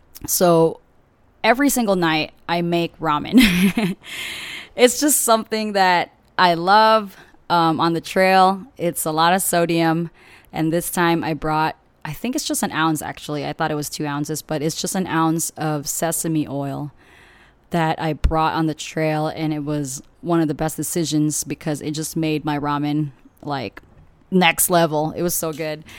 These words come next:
Um, so I would make a ramen bomb. Um, basically what it is, is just basic ramen, which I had two different kinds, a Japanese tonkatsu and a soy sauce ramen from the Korean market.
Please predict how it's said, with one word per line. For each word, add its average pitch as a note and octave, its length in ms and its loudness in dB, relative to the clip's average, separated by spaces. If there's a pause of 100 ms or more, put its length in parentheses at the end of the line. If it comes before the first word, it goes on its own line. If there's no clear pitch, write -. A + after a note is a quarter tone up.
(300)
Um, E3+ 380 2
so F3 300 2
I E3 140 2
would F#3 120 0
make F3+ 180 -2
a - 20 -2
ramen E3+ 340 2
bomb. D#3 440 0 (280)
Um, D3+ 480 -2 (160)
basically F3 480 0
what D#3+ 160 2
it D#3+ 120 0
is, E3 220 2
is D#3 220 -2 (200)
just E3 300 -4
basic E3 360 -2
ramen, D#3+ 600 0
which D#3 280 -2
I E3 160 0
had D#3 260 -2
two F#3 140 0
different E3+ 260 -4
kinds, E3 500 0 (380)
a D#3 60 -2
Japanese D#3+ 600 4
tonkatsu D#3+ 920 0
and D3+ 580 0
a D3 300 -2
soy D#3+ 320 -2
sauce D3+ 460 0
ramen D3+ 680 0
from D3 140 -4
the D3 80 -4
Korean D#3 360 -2
market. D3 380 -6